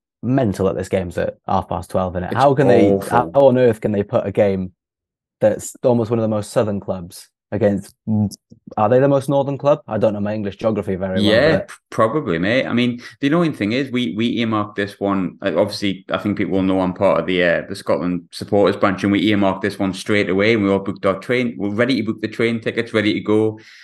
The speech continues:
Speaker 2: And then someone, "Do you think they'll change that?" And we went, "No, they'll never change that. Southampton's a long old journey," lo and behold. But, um, I imagine Southampton fans aren't necessarily that happy with that either.
Speaker 1: No. Uh, well, a lot of them are gonna have to go up the day before the game, and then, 'cause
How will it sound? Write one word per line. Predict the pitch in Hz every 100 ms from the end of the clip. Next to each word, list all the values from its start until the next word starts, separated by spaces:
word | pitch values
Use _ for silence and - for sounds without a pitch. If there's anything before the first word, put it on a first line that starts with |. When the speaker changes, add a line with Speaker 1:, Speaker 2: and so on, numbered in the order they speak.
| - -
Speaker 2:
And | 107
then | 104
someone, | 113 113
"Do | 135
you |
think | 202 196
they'll | 202
change | 196 190 185 127
that?" |
And | 98
we | 92
went, | 92
"No, | 95 90 85 92
they'll | 95
never | 107 117
change | 98 98 92 92
that. | 90
Southampton's | 117 113 - 98
a | 95
long | 101 101
old | 92 90
journey," | 92 92 90 87 - - - - _
lo | 95 95
and | 90
behold. | 90 87 87 87
But, | 92 90
um, | 95 92 90 -
I | 120
imagine | 131 147 160 160
Southampton | 131 110 - 107
fans | 104 104
aren't | -
necessarily | 107 104 107 101
that | 95 98
happy | 98 101 127
with | 127
that | 131 131 110
either. | 117 135 _ - - _ _ _ 123
Speaker 1:
No. | 117 101 - -
Uh, | 110 117
well, | 123 120
a | 101
lot | 131 151
of |
them | 113
are | 110
gonna | 113
have | 110
to | -
go | 117
up | 107 - _ _ -
the | 104
day | 117
before | 98 98 104 101
the |
game, | 104 107 104
and | 101 104
then, | 101 95 _ _ -
'cause | 98